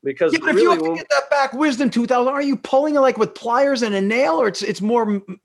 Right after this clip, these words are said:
Speaker 2: it's more surgical and procedural? Like,
Speaker 1: Yeah, it's more surgical and
Speaker 2: deal with,
Speaker 1: procedural.
Speaker 2: deal
Speaker 1: I
Speaker 2: with
Speaker 1: mean,
Speaker 2: the
Speaker 1: it's,
Speaker 2: heads all moving
Speaker 1: we
Speaker 2: around.
Speaker 1: always, we always preach controlled force, so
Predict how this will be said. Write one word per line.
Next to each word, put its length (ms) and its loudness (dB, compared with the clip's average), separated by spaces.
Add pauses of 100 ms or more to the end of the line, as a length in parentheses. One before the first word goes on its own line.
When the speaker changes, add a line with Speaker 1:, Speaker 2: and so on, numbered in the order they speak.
(160)
Speaker 2:
it's 180 -10
more 260 0
surgical 580 -4
and 100 -2
procedural? 760 -6 (480)
Like, 140 -2
Speaker 1:
Yeah, 120 4
it's 140 -2
more 200 2
surgical 480 0
and 80 0
Speaker 2:
deal 160 0
with, 120 0
Speaker 1:
procedural. 80 -10
Speaker 2:
deal 140 2
Speaker 1:
I 60 2
Speaker 2:
with 60 0
Speaker 1:
mean, 100 0
Speaker 2:
the 60 0
Speaker 1:
it's, 160 -10
Speaker 2:
heads 180 0
all 180 0
moving 260 0
Speaker 1:
we 100 4
Speaker 2:
around. 60 4
Speaker 1:
always, 280 2
we 140 -2
always 200 0
preach 380 -4
controlled 500 0
force, 420 -2
so 440 0